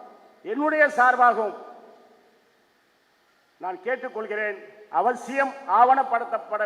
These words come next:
வேண்டியது. தமிழ்நாட்டிலே தமிழ்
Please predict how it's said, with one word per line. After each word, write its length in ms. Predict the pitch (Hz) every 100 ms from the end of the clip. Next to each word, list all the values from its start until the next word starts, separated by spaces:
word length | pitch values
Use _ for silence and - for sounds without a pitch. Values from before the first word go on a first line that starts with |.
| 214
வேண்டியது. 460 | 233 220 202 185 170 135 - - _ _ _ _ 185
தமிழ்நாட்டிலே 680 | 208 254 269 269 262 262 233 180 - - - - _ _ 180
தமிழ் 260 | 226 269